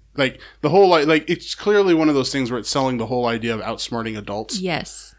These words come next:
Speaker 1: Where it's clearly, like, they would not continuously be outsmarted like this.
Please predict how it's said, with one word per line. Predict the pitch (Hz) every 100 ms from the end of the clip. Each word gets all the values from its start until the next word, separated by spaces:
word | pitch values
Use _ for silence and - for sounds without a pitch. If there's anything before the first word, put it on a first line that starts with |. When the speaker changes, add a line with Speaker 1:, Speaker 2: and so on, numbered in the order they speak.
| _
Speaker 1:
Where | - 139 135
it's | 131 - 156
clearly, | - - 190 170
like, | 139 131 123
they | 135
would | 120 117
not | 117 117 - _ _ -
continuously | 131 113 - 143 127 113 - 117
be | 113 113
outsmarted | 107 - 120 107 107 104
like | 101 -
this. | 101 101 -